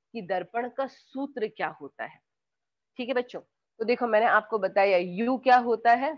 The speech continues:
वस्तु की दूरी, जो ध्रुव से वस्तु की दूरी है उसको यू कहते हैं। पहले ये आपको बता, जो, अ, वस्तु से ध्रुव की दूरी है उसको हम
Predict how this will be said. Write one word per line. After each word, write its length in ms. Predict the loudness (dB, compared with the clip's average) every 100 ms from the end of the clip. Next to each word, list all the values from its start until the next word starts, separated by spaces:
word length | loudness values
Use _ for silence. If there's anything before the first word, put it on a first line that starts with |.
| -2
वस्तु 460 | -2 -2 _ -8 -8 -4
की 320 | -4 -2 -8 _ _ _ _ -8
दूरी, 340 | -2 0 0 -6 _ _ _ _ _
जो 180 | -4 -2
ध्रुव 260 | -2 -4 -4 -4
से 140 | -2 0
वस्तु 340 | -2 -4 -10
की 140 | -8
दूरी 320 | -8 -6 -8 -6
है 120 | -8
उसको 320 | -10 -12 -8
यू 220 | -6 -6 -6
कहते 380 | -8 -8 -10
हैं। 140 | -10 -10
पहले 260 | -6 -4 0
ये 120 | 2
आपको 280 | 0 -2 -6
बता, 300 | -4 -2 -2 -4 _ _ _ _ _ _ _
जो, 540 | -8 -8 0 4 4 2
अ, 360 | 2 2 2 0 -8 _ _ _ _ -20 -2
वस्तु 320 | -2 -2 -6
से 180 | -2 -2
ध्रुव 300 | 0 0 0
की 160 | -4 -4
दूरी 360 | -4 -6 -6
है 200 | -6 -8 -8
उसको 300 | -20 _ 0 0
हम 240 | -2